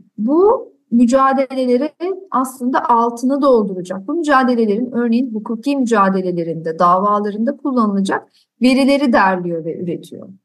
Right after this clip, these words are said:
E, işte o alanda hangi canlı türleri yaşıyor, bundan nasıl olumsuz etkilenecek, bu hangi ulusal ya da uluslararası mevzuata aykırı, e, bunun çalışmasını yapıyoruz. E, ve tüm verilerimiz de tüm bu sa-, doğa savunucularına,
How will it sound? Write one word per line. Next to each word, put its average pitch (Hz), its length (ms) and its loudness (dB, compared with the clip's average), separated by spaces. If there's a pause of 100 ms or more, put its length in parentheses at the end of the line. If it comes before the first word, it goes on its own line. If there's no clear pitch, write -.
(460)
E, 185 300 2
işte 208 280 -6
o 247 100 0
alanda 240 640 2
hangi 277 280 0
canlı 220 340 -2
türleri 214 380 -4
yaşıyor, 190 420 -4
bundan 247 360 0
nasıl 285 340 -2
olumsuz 208 480 -4
etkilenecek, 190 760 -4
bu 240 220 -2
hangi 370 480 -2
ulusal 240 480 -2
ya 220 80 -2
da 214 60 -6
uluslararası 214 640 -6
mevzuata 196 640 0
aykırı, 214 720 0 (400)
e, 208 300 0
bunun 320 240 0
çalışmasını 254 680 -2
yapıyoruz. 196 720 -4 (300)
E, 208 260 -2
ve 254 100 0
tüm 294 200 -2
verilerimiz 240 720 2
de 233 280 0
tüm 262 300 -2
bu 233 40 -2
sa-, 240 340 -6
doğa 220 180 0
savunucularına, 196 1080 0